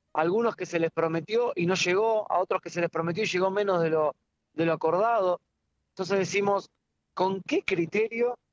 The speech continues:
se otorgan el veinticuatro de diciembre y el treinta de diciembre ochenta millones de pesos a un club de la ciudad del gobernador y no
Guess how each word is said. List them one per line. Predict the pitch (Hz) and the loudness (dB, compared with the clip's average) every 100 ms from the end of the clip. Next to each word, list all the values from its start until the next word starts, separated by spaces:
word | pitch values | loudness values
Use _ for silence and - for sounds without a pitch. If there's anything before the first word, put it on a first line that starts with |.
| _ _ _ _ | _ _ _ _
se | - - | -12 -4
otorgan | 165 220 226 220 214 - - - _ _ _ - 180 | -2 0 2 2 0 -4 -16 -20 _ _ _ -8 -2
el | 185 180 | 2 2
veinticuatro | 180 175 175 185 180 160 156 | 0 -2 -4 0 0 0 0
de | 156 | 0
diciembre | 156 170 160 143 147 | -2 0 0 2 0
y | 156 | 0
el | 160 | 0
treinta | 214 202 175 | -2 0 0
de | |
diciembre | 160 - 190 208 214 - | 0 -2 -2 0 0 0
ochenta | 170 - 240 240 220 | -2 0 -2 0 -2
millones | 170 196 185 | 0 0 0
de | |
pesos | 180 196 175 | 0 -2 -2
a | 180 180 | 0 2
un | 208 | 0
club | 202 185 | 0 0
de | 160 | 2
la | 156 | 0
ciudad | - 180 | 0 0
del | 185 170 | 2 2
gobernador | 160 156 165 196 262 - _ _ _ _ - | 2 2 2 2 0 -4 _ _ _ _ -6
y | 180 | 0
no | 202 247 277 | 0 0 -2